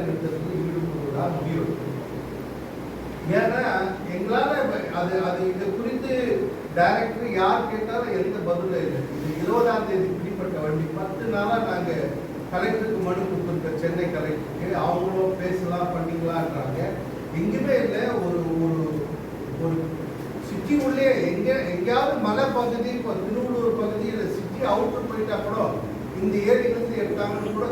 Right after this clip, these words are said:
கேஸ் போடலாம். ஆனா சிட்டி உள்ள ஏ கோடம்பாக்கத்திலிருந்து விருகம்பாக்கம் காவல் நிலையத்துல இந்த வண்டி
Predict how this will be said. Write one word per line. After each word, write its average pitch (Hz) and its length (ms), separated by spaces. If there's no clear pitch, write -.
கேஸ் 208 280
போடலாம். 160 280
ஆனா - 140
சிட்டி 302 360
உள்ள 240 160
ஏ - 60
கோடம்பாக்கத்திலிருந்து 240 1040
விருகம்பாக்கம் 214 640
காவல் 196 320
நிலையத்துல 180 400
இந்த 156 160
வண்டி 156 240